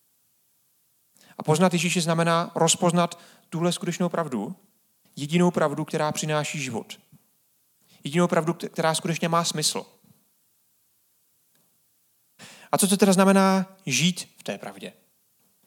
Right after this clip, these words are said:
Jak to můžeme chápat? A v tom přesně spočívá, a, to, že tahle pravda něco reálně dělá, něco, něco reálně mění v našem životě.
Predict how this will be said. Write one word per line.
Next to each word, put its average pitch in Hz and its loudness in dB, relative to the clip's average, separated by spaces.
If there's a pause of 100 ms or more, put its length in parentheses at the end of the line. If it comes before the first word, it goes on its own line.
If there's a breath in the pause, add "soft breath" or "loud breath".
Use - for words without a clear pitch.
(120)
Jak 175 -4
to 175 2
můžeme 170 4
chápat? 139 -4 (580 loud breath)
A 123 -2
v - 0
tom 190 4
přesně 180 4
spočívá, 175 2
a, 131 -2
to, 147 -4
že 160 4 (240 loud breath)
tahle 165 4
pravda 175 4
něco 170 2
reálně 156 2
dělá, 131 2
něco, 135 -8
něco 165 -4
reálně 151 2
mění 156 -2
v 156 -10
našem 147 -2
životě. 135 -2